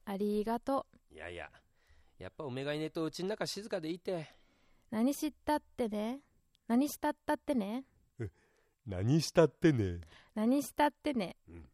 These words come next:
Speaker 3: なんだってという意味ですね。
Speaker 1: はい。
Speaker 2: いやいや、何も言うてねえわや。
Speaker 1: 父ちゃん、うちで留守番してる間、何し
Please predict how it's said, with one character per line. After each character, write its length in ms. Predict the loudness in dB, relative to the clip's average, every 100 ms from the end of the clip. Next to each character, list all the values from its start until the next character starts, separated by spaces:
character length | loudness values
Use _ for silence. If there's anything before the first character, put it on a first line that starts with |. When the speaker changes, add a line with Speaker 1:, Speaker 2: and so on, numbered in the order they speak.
| -6
Speaker 3:
な 100 | -4
ん 60 |
だ 100 | -2
っ 40 | -4
て 240 | 0 0
と 100 | 2
い 80 | 0
う 40 |
意 20 | -2
味 80 | -8
で 80 |
す 140 | -10 -4
ね。 180 | -2 -2
Speaker 1:
は 100 | -6
い。 120 | -14 _ _ _ _ _ _ _ _ _
Speaker 2:
い 60 | -2
や 60 |
い 60 | 0
や、 200 | 0 -4 -16 _ -14 -4
何 180 | -2
も 80 | 0
言 80 | -2
う 40 |
て 100 | 0
ね 80 | 0
え 20 |
わ 140 | 0 0
や。 200 | -6 -14 _ _ _ _ _ _ _ _ _ _ 2
Speaker 1:
父 180 | 2
ち 160 | 2 0
ゃ 120 | -2
ん、 120 | -2 -4
う 100 | -6
ち 140 | 2
で 140 | 4
留 100 | 4 2
守 80 | 2
番 200 | 4 2
し 60 | 2
て 120 | 2
る 140 | 4
間、 400 | 4 2 0 0 0
何 240 | 4 2
し 220 | 2 -4